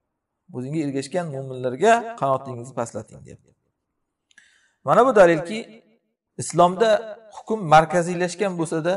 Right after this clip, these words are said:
ya'ni bitta boshliqqa bo'ysunilsa-da, lekin bu degani o'sha boshliq endi butun ummatni ustiga chiqib olib, bilganini qilar ekan,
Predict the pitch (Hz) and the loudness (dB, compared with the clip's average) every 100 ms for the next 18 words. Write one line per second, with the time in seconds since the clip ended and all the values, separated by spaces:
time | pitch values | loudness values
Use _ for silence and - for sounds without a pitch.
0 | 175 139 139 151 147 160 - 139 143 143 | -4 2 2 2 -4 -4 -2 0 0 -2
1 | 156 160 135 143 139 127 120 123 131 180 | -8 -8 -6 -8 -10 -16 -10 -8 -8 -10
2 | 139 _ _ _ _ - 135 180 156 135 | -16 _ _ _ _ -12 -8 -6 -6 -4
3 | 196 196 165 160 165 196 143 156 151 170 | 0 4 4 2 -2 -4 0 0 0 -6
4 | - 151 151 143 190 147 143 143 143 147 | -8 -10 -10 -10 -12 -10 -8 -8 -8 -16
5 | - 143 151 156 123 135 143 143 - 135 | -14 -12 -12 -8 -4 -2 -4 -8 -12 -2
6 | 151 151 139 147 135 127 120 | 0 0 -2 -2 -2 -2 -8